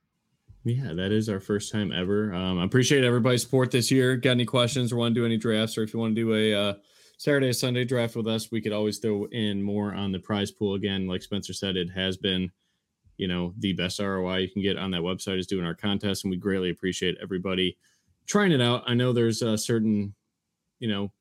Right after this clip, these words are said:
bugs to work out and everything and to get these things for a full tournament. Um, but should be a lot of fun. We'll, uh, we'll keep pushing it and see what we could do.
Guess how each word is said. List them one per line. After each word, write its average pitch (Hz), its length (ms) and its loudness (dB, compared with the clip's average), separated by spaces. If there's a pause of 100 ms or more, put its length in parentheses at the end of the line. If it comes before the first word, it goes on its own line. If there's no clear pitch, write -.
bugs 107 240 0
to 110 100 0
work 104 220 0
out 104 100 0
and 98 100 -2
everything 101 340 -2
and 202 80 0
to 196 60 -2
get 202 160 -2
these 196 300 -8
things 98 280 -2
for 98 160 -4
a 92 40 -8
full 95 220 -6
tournament. 98 640 -6 (560)
Um, 87 300 -6
but 92 200 -2 (180)
should 120 180 2
be 117 80 4
a 110 60 4
lot 101 160 0
of 95 80 -6
fun. 90 400 -2
We'll, 87 260 0
uh, 78 220 -2
we'll 85 160 -4
keep - 240 -8
pushing 87 300 -4
it 85 180 -4
and 92 120 -6
see 92 120 -4
what 85 80 -2
we 87 100 0
could 85 120 -6
do. 104 380 2